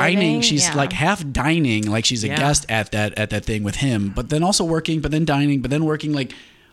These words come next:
Speaker 1: why in any world would she not just be working?
Speaker 3: Yeah, that seemed weird.
Speaker 1: Yeah.
Speaker 2: It was
Speaker 1: Okay.
Speaker 2: irritating.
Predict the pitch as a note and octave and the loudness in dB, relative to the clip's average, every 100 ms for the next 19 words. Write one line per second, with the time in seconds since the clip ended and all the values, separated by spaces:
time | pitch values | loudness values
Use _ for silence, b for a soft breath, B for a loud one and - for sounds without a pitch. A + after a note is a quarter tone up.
0 | B - D3+ G3 A#3 G3+ F3 G3+ G3 E3+ | B -8 -2 0 0 0 0 2 2 2
1 | F#3+ E3 C#3+ - D#3+ D3 D#3+ E3 D3 D3+ | 0 0 0 0 2 2 0 -2 -4 0
2 | C3+ D#3 A3+ C3 - - A#2 G#2+ G#2 G#2 | 2 0 0 -6 -12 -8 -4 -2 -4 -6
3 | A#2+ A#2+ - - - G#2 G2 F#2 G2 - | -8 -8 -12 -10 -8 -8 -10 -10 -12 -16
4 | B B B - - - - _ - - | B B B -6 -6 -8 -18 _ -10 -6
5 | G#3 - - G3 | -4 -4 -8 -10